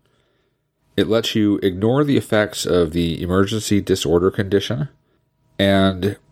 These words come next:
when you're making or defending from an assault, you can re-roll blank dice, so it makes them better at boarding. However, Black Wolf Mercenaries turns off if the other side has more victory points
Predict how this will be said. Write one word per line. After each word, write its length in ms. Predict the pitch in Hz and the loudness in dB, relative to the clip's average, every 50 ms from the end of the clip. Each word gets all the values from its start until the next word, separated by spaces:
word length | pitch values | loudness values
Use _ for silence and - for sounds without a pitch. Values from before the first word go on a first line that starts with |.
| _ - _ | _ -16 _
when 300 | 104 101 104 107 104 101 | -2 0 0 0 0 -2
you're 320 | 95 92 95 92 92 90 | 0 0 2 2 2 2
making 360 | 87 98 104 - - 160 143 | 0 0 -2 -2 -2 -6 -4
or 120 | - 104 104 | -2 -2 -2
defending 420 | 87 - - - 107 104 104 98 | -2 -2 -2 -2 -2 -2 -2 -4
from 220 | 92 - 98 80 85 | -4 -6 -4 -2 -2
an 60 | 82 | -4
assault, 580 | - - - - 139 104 78 69 67 - - _ _ _ _ _ _ _ _ | -4 -4 -2 0 0 2 2 0 -2 -4 -8 _ _ _ _ _ _ _ _
you 120 | - 92 - | -4 -4 -4
can 240 | - 90 82 80 78 | -2 -6 -6 -4 -2
re-roll 480 | 95 113 127 127 113 104 95 95 98 | 0 0 0 2 2 2 2 2 2
blank 360 | 90 92 92 90 98 104 104 | 2 2 0 0 0 -2 -2
dice, 380 | - 76 67 69 82 135 - - - - | -2 0 2 2 0 0 -2 -8 -10 -6
so 160 | - 87 80 | -2 -2 0
it 60 | 76 | 0
makes 200 | 85 90 - - | 0 -2 -2 -4
them 140 | - 90 78 | -6 -4 0
better 260 | 78 80 78 95 107 | 0 0 2 2 0
at 140 | - - - | -2 -4 -2
boarding. 400 | 71 67 64 62 65 67 73 - - _ _ _ _ _ _ _ - | 0 0 0 0 -2 -4 -6 -12 -16 _ _ _ _ _ _ _ -4
However, 580 | - 95 90 120 151 131 80 64 71 80 - _ _ _ _ _ _ _ - - | 0 0 2 2 2 2 2 0 0 -4 -6 _ _ _ _ _ _ _ -8 -2
Black 300 | 95 101 127 151 - - | 0 0 0 0 0 0
Wolf 200 | - 139 135 - | 0 0 0 -2
Mercenaries 920 | 101 104 110 110 - - 87 85 85 85 85 82 80 80 82 80 - - - - - - - - | 0 0 0 0 -2 -2 0 2 2 4 4 4 4 2 2 0 -2 -8 -12 -16 -18 -20 -18 -18
turns 340 | - - 104 90 85 82 80 | -8 -6 -4 -4 -4 -4 -2
off 400 | 101 107 110 80 65 69 - - _ _ _ _ _ _ _ _ _ _ | 0 2 2 2 0 -2 -4 -8 _ _ _ _ _ _ _ _ _ _
if 380 | 95 95 95 92 - - - - | 2 2 2 0 -2 -10 -14 -14
the 320 | - 82 87 87 82 - | -6 -4 0 0 2 2
other 260 | - 95 98 98 98 | 2 2 2 4 2
side 380 | 95 - - 95 87 90 87 85 | 2 2 2 2 4 4 2 2
has 300 | 90 92 82 80 76 80 | 2 2 0 0 0 -2
more 400 | 80 85 87 92 98 95 95 95 | -8 -4 0 0 2 2 2 0
victory 400 | 82 76 90 87 - - 73 73 | 2 0 -2 -2 0 -2 -4 -4
points 560 | - - 78 73 71 67 - - - - - | -2 -4 -4 -4 -4 -4 -6 -10 -14 -14 -18